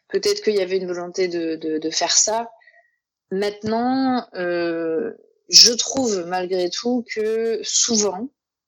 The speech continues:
euh, dans ce que j'ai lu, j'ai trouvé ça pas très bien traité. Maintenant, ça veut pas dire qu'il faut, euh, tout jeter,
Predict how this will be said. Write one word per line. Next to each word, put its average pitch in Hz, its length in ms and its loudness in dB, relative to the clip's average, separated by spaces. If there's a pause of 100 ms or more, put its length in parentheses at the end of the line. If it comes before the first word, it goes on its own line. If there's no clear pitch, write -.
(320)
euh, - 40 -12 (300)
dans 170 140 -2
ce - 100 8
que 208 120 -2
j'ai 196 200 0
lu, 208 340 -2
j'ai 202 380 6
trouvé 220 300 -4
ça 240 360 -2 (520)
pas 208 120 0
très - 380 -4
bien 202 220 0
traité. 202 420 -2 (1300)
Maintenant, 226 520 0
ça 175 180 2
veut 165 140 0
pas 190 140 0
dire 202 260 0
qu'il - 160 -4
faut, 196 320 0
euh, 160 320 0
tout - 100 -6
jeter, 247 400 2